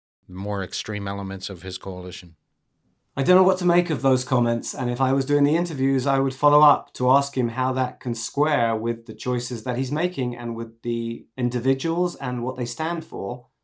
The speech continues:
Speaker 2: the individuals and the policies that he is empowering. It's all very well to say that, but then why did you give Avi Maoz unnecessarily an oversight role in Israeli education?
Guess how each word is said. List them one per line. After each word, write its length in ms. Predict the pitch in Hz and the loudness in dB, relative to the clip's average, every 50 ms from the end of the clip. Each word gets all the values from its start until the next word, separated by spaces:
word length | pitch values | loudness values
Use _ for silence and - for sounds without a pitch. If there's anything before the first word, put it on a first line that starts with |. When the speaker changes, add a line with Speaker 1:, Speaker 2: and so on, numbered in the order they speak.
| _ _ | _ _
Speaker 2:
the 100 | - 117 | -4 -4
individuals 580 | 117 120 113 113 123 131 127 131 135 131 127 127 | -2 -2 -2 -2 -2 -2 0 2 2 0 0 0
and 160 | 123 127 120 | -2 -4 -4
the 40 | 120 | -4
policies 540 | 117 - 156 165 151 131 - 117 110 107 107 | -4 -4 -4 -4 -4 -4 -6 -6 -8 -8 -8
that 180 | 113 110 - - | -10 -10 -10 -8
he 180 | - 127 120 | -6 -4 -4
is 180 | 123 123 120 123 | -4 -4 -6 -8
empowering. 680 | - 131 131 127 127 147 175 185 180 147 110 - - - _ _ _ - | -8 -10 -10 -8 -6 -4 -2 0 0 0 -2 -4 -10 -16 _ _ _ -12
It's 200 | - 131 131 - | -10 -10 -6 -4
all 120 | 143 131 | -2 -2
very 220 | 127 143 151 151 151 | 0 2 2 2 4
well 220 | 151 175 190 165 | 6 6 6 4
to 100 | - 151 | 4 0
say 280 | 139 - - 185 196 190 | -2 0 2 2 2 2
that, 300 | 135 113 113 - - - | 0 0 -2 -2 -4 -6
but 140 | - 135 131 | -8 -6 -4
then 240 | 123 123 127 117 | -2 -2 -2 0
why 340 | 110 113 123 131 135 139 139 131 | 2 4 4 6 6 4 4 2
did 280 | 127 135 135 127 - - | 2 0 0 0 0 -2
you 120 | 131 123 | -2 -2
give 480 | 120 - 165 175 139 110 107 117 - - - | 0 0 -2 0 -2 -4 -6 -10 -14 -10 -6
Avi 260 | 120 113 101 131 135 | -6 -4 -2 -2 -2
Maoz 480 | 151 170 170 143 113 113 117 120 117 117 | 0 0 0 0 0 0 -2 -4 -6 -6
unnecessarily 1080 | 135 123 123 127 127 127 127 - 135 123 - 185 214 208 156 117 107 107 107 120 127 - - | -4 -2 -2 0 -2 -2 -4 -4 -6 -4 -2 -2 -2 -2 -2 -4 -4 -6 -6 -8 -10 -10 -8
an 100 | 143 127 | -4 0
oversight 520 | 123 131 156 160 151 139 - 131 123 120 117 | 0 2 2 2 0 -2 -2 -2 -2 -2 -2
role 460 | 117 107 104 104 113 123 135 - - - | -4 -6 -4 -2 -2 -2 -2 -4 -6 -6
in 160 | - 135 135 | -4 -4 -2
Israeli 360 | 147 139 147 156 156 156 165 | -2 -4 -4 -4 -4 -4 -4
education? 680 | 170 175 - 180 180 196 208 226 220 - - - - | -4 -6 -6 -6 -4 -4 -4 -4 -6 -8 -12 -16 -18